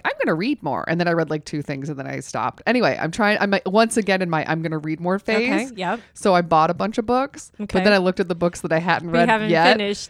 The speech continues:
Speaker 1: And I was like, "I should go to these first." So if you look to the right, Pam, see this stack of books?
Speaker 2: Oh, my God.
Speaker 1: I know, but I can't read them yet 'cause there's, like, two more that I haven't read for the
Speaker 2: That's a
Speaker 1: last time I
Speaker 2: big
Speaker 1: did this.
Speaker 2: stack.
Speaker 1: I know. Well,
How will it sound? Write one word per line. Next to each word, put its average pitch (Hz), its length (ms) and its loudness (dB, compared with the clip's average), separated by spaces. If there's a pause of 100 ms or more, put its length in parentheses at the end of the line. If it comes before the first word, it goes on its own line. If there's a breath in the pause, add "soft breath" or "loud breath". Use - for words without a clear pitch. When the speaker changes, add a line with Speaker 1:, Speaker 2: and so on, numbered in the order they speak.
(120)
Speaker 1:
And 180 100 2
I 190 80 6
was 190 120 4
like, 202 140 4
"I 196 140 8
should 240 220 0
go 202 180 6
to 196 80 4
these 170 260 4
first." 170 280 2
So 208 100 6
if 196 120 2
you 220 180 4
look 233 200 6
to - 80 -10
the 226 120 2
right, 190 200 2
Pam, 196 220 -6
see 185 140 -10
this 190 320 -10
stack 180 320 -4
of 185 160 -8
books? - 520 -8 (220)
Speaker 2:
Oh, 233 100 -6
my 214 140 -6
God. 190 320 0
Speaker 1:
I 208 100 4
know, 254 320 4
but 190 140 0
I 202 40 0
can't 233 220 -4
read 254 140 -2
them 247 140 0
yet 190 200 0
'cause 233 140 -4
there's, 196 180 -2
like, 196 160 -4
two 226 220 -2
more 196 180 0
that 175 100 -10
I 185 60 0
haven't 185 300 0
read 175 160 -2
for 196 80 -4
the 427 60 2
Speaker 2:
That's 277 80 0
a 185 40 4
Speaker 1:
last 196 240 4
time 202 160 2
I 165 80 2
Speaker 2:
big 165 60 -4
Speaker 1:
did 165 180 0
this. 143 140 0
Speaker 2:
stack. 277 120 2
Speaker 1:
I 453 280 -4
know. 480 280 2
Well, 285 260 2